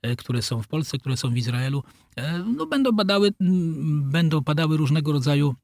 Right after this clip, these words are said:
e, stwierdzenia, publikacje i tak dalej. To będzie, myślę, temat nie będzie zakończony, mimo że coraz, e, więcej nas dzieli od wojny. E, niedługo będzie już osiemdziesięciolecie, prawda, i, e, od, od jej wybuchu.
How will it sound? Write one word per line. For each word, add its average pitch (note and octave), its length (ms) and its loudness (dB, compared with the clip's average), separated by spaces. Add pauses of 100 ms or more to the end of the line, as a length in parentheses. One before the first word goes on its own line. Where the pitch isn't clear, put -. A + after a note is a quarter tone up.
e, A2 400 -4
stwierdzenia, C3+ 600 0
publikacje B2+ 640 -2
i A#2 40 -2
tak A#2 180 -2
dalej. A2 300 -2
To D#3 120 -4
będzie, C#3+ 320 0 (320)
myślę, C3+ 340 0 (360)
temat C#3 300 2
nie D3 80 4
będzie B2+ 280 4
zakończony, A#2+ 500 2
mimo B2 220 6
że A#2 120 -2
coraz, A#2 420 -4
e, B2 40 -4 (720)
więcej A#2+ 380 0
nas A2+ 300 -2 (100)
dzieli A#2 320 -2
od A2+ 160 -4
wojny. A#2+ 460 2 (360)
E, A2 120 -4
niedługo A2 360 -2
będzie A2 240 -2
już A2+ 200 -4
osiemdziesięciolecie, A#2+ 880 -2
prawda, B2 360 -2
i, A#2+ 120 -2 (960)
e, A#2 60 -8
od, B2+ 200 -4
od B2+ 140 0
jej C3 120 4
wybuchu. B2+ 500 0